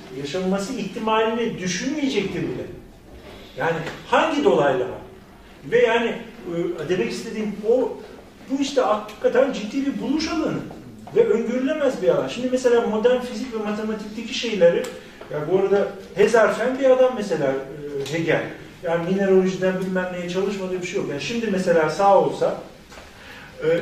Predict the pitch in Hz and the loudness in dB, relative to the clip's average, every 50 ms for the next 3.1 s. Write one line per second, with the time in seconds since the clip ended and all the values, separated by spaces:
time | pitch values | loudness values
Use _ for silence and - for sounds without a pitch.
0 | - - - - 151 175 185 - - 240 262 - - - - - 226 247 233 - | 0 -4 -2 4 6 6 6 8 8 8 8 8 4 2 4 4 4 4 4 0
1 | - - - - - 139 156 202 269 311 330 320 294 269 233 220 202 180 160 156 | -4 -10 -14 -18 -14 -10 -2 2 2 4 4 6 6 6 6 8 6 6 6 4
2 | 151 - - - - - - - - - - - - - - 170 170 160 151 - | 2 -2 -6 -10 -12 -14 -16 -18 -20 -20 -20 -20 -18 -6 -2 0 0 2 0 0
3 | 131 120 | -2 -4